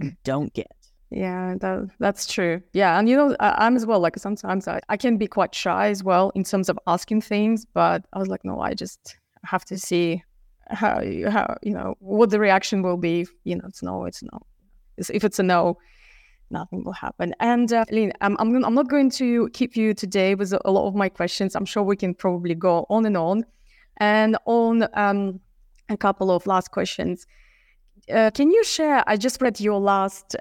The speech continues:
Speaker 2: newsletter where you shared a lot of books, and, um, I will actually want to find them out myself. But for our audience, can you share, can you share some of the most valuable resources, books, or thought leaders that have influenced your perspective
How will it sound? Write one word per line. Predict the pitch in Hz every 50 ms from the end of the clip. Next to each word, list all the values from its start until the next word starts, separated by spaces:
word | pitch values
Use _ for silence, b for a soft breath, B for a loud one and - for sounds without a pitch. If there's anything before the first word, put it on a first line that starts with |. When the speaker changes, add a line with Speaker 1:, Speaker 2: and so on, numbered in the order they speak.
| - -
Speaker 2:
newsletter | 214 220 214 - - 180 - - - - 175 180
where | 180 190 202 202
you | 202 185 196 190
shared | - - - 190 180 175 175 170 170 - - - -
a | 190 190 196
lot | 208 233 226 - -
of | 196 180 170
books, | 233 190 - 196 - - - - - _ _ _ _ _ _ _ _ _ _ _ _ _ _ -
and, | 214 214 208 214 220 202
um, | 190 190 - -
I | 202
will | 202 220 226
actually | 220 - - 196
want | 175 180 190 185
to | - 180
find | - - 180 175 175 180
them | 180 180
out | 180 196 - -
myself. | 180 180 - - 185 185 175 190
But | 196 196
for | - - 247 - -
our | 240 240 240 247 - -
audience, | 233 226 226 190 190 175 175 175 -
can | - 285 311 339
you | 349 320
share, | - - 277 254 240 - - - _ _ - -
can | - 240 240
you | 233
share | 220 - 254 220 208
some | - 226 208
of | 208 196
the | 202
most | 208 214 220 - -
valuable | 185 185 196 202 202 202 180 196 196 185
resources, | 185 180 180 202 277 302 302 277 - - 254 247 240 233 - _ _ _ _ _ _ -
books, | 196 208 269 269 269 262 226 - - _
or | - 208 196 196 196
thought | 196 - - 262 - - -
leaders | 226 220 220 214 190 208 190 185 - - - -
that | 196 180 190 180 - -
have | - - 208 196 185 - -
influenced | - 214 214 208 - 202 202 196 190 185 - - -
your | 190 185
perspective | - - 170 - - - - 165 - - - - 180 180 175 -